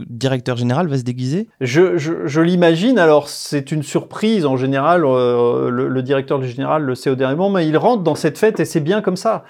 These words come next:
Speaker 2: Euh, c'est, ça a quelque chose de la commedia dell'arte, vous voyez, où, euh, vous avez un masque, euh, et on sait plus qui est derrière. L'essentiel, c'est, c'est d'être, de, de fêter la vie, euh, tous ensemble, quoi. C'est, c'est vraiment un élément très, très fort de la Fondation John Bost.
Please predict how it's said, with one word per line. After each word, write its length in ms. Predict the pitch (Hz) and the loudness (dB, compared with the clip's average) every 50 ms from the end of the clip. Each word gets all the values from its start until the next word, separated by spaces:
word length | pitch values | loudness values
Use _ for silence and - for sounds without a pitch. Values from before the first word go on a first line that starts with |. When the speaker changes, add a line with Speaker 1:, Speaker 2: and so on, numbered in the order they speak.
| - - - - - - _ - 139 | -20 -20 -20 -20 -20 -20 _ -4 0
Speaker 2:
Euh, 400 | 135 131 135 131 131 131 139 139 | 2 4 4 4 2 2 0 -2
c'est, 260 | 135 - - 151 147 | -4 -6 -6 -6 -6
ça 180 | 135 - 170 160 | -2 2 2 2
a 80 | 156 | 2
quelque 200 | 160 190 175 175 | 2 0 -4 -4
chose 240 | - - 214 214 190 | 0 2 2 4 4
de 60 | 170 | 4
la 160 | 147 139 143 | 2 2 2
commedia 400 | 143 - 165 165 160 151 170 175 | 2 0 0 0 0 0 2 2
dell'arte, 380 | 156 151 147 160 160 - - 220 | 2 4 2 2 0 0 -2 0
vous 140 | 214 185 143 | 0 0 0
voyez, 360 | 123 127 139 165 175 165 151 | -2 -2 -2 -2 -2 -2 -2
où, 180 | 131 127 127 127 | -2 -2 0 0
euh, 300 | 120 120 120 120 120 120 - - - _ - | 0 0 0 -2 -4 -4 -8 -18 -20 _ -8
vous 140 | 135 135 151 | -4 2 4
avez 160 | 175 175 180 | 4 4 4
un 140 | 170 147 143 | 4 2 0
masque, 460 | 151 185 226 269 254 262 - - - | 2 2 2 2 0 -2 -6 -4 -2
euh, 260 | 156 147 143 139 139 | 0 0 2 2 0
et 40 | 139 | 0
on 120 | 139 143 139 | -2 -4 -4
sait 140 | - 160 | -4 -6
plus 200 | 156 - - 202 | -6 -4 -8 -8
qui 140 | - - 233 | -6 -2 0
est 80 | 196 170 | 0 2
derrière. 520 | 165 160 147 151 165 175 202 233 233 208 | 2 2 0 0 0 0 0 0 0 0
L'essentiel, 640 | 165 175 180 - 208 185 - - 208 214 247 262 262 | 0 0 0 0 -2 -6 -4 -4 -4 -4 -4 -4 -6
c'est, 240 | - - 143 135 | -6 -4 -4 -4
c'est 220 | 131 135 - 131 127 | -4 -6 -8 -4 -2
d'être, 460 | 135 135 135 - - 143 131 127 127 - - - _ _ - | -4 -4 -4 -2 -2 0 0 -2 -4 -8 -20 -20 _ _ -8
de, 160 | 127 147 151 | -6 -4 -2
de 120 | 143 151 147 | -2 -4 -4
fêter 320 | - - 220 214 - 202 | 0 -2 0 2 2 2
la 120 | 180 165 | 4 4
vie, 280 | 160 165 190 202 208 202 | 2 0 -4 -6 -4 -2
euh, 300 | 185 147 131 123 120 120 | -2 -2 -2 -2 -4 -6
tous 280 | 120 - - 196 180 - | -8 -6 -6 -6 -4 -2
ensemble, 360 | 165 135 - 143 131 123 113 | -4 -4 -4 -8 -10 -10 -12
quoi. 220 | - 117 107 110 123 | -14 -16 -16 -16 -14
C'est, 220 | 127 - 180 185 165 | -6 -2 -2 -2 -2
c'est 240 | - - 175 156 160 | -2 -6 -8 -4 -2
vraiment 320 | 185 214 254 269 240 175 | -2 0 0 0 0 0
un 40 | 147 | 0
élément 280 | 143 135 131 143 147 | 0 -2 -2 -4 -4
très, 200 | - - - 165 | -6 -4 -4 -4
très 140 | 165 160 147 | -4 -4 -8
fort 160 | 143 - 156 | -6 -6 -6
de 60 | 131 127 | -6 -6
la 40 | |
Fondation 380 | - - 127 127 - - 135 123 | -8 -8 -10 -10 -10 -10 -10 -8
John 180 | 120 117 120 123 | -8 -6 -6 -4
Bost. 360 | 151 196 240 247 - - | -4 -4 -4 -4 -8 -14